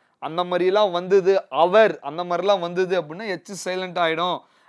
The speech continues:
அப்போ எச் இருக்குன்னு நினைச்சு நீ இதெல்லாம் போடக்கூடாது, வவல்ஸ் தான் போடணும்னு சொல்லி, சொல்லி கொடுத்தேன். ஓ இருக்கு, அப்போ வவல்ஸ்ன்னு. அதே மாதிரி ஈல ஆரம்பிக்குது, ஈரோப்பியன், ஈரோப் அதெல்லாம் வந்ததுன்னா ஈல ஆரம்பிக்குது,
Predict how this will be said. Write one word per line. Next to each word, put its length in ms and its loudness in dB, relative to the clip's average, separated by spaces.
அப்போ 220 -4
எச் 260 -8
இருக்குன்னு 360 -4
நினைச்சு 220 -12
நீ 60 -10
இதெல்லாம் 360 -4
போடக்கூடாது, 420 -2
வவல்ஸ் 400 -8
தான் 160 -4
போடணும்னு 280 -8
சொல்லி, 220 -14
சொல்லி 240 -12
கொடுத்தேன். 380 -10
ஓ 240 -4
இருக்கு, 220 -6
அப்போ 280 -8
வவல்ஸ்ன்னு. 460 -10
அதே 220 4
மாதிரி 360 -2
ஈல 320 -2
ஆரம்பிக்குது, 880 4
ஈரோப்பியன், 960 -2
ஈரோப் 680 2
அதெல்லாம் 460 -2
வந்ததுன்னா 600 -2
ஈல 280 0
ஆரம்பிக்குது, 440 -2